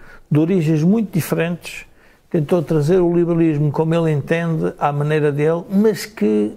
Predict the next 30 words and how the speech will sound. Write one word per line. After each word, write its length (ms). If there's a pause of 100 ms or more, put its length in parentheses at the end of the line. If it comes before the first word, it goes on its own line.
(200)
a 80
origem 540
estava, 580 (320)
parece 300
que, 100
a 60
bloqueá-lo 880 (440)
de 100
entrar 280
num 160
conjunto 760
de, 400
de, 240
de, 320
de, 220
de 120
eleitorados. 600 (800)
E 180
isso 320
é 180
dramático 680
para 180
uma 160
sociedade 480
moderna 680
do 80
século 420
vinte 320
e 80
um, 220